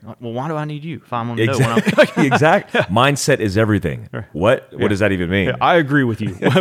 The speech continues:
Speaker 1: What does that mean? Yeah. Yeah, exactly.
Speaker 2: Man.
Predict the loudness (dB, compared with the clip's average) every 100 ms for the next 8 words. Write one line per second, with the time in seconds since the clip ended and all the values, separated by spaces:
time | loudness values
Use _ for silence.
0 | 2 4 2 2 0 0 -2 0 0 -2
1 | -16 -14 -4 -2 -2 -2 -4 -6 -14 _
2 | -2 0 0 -4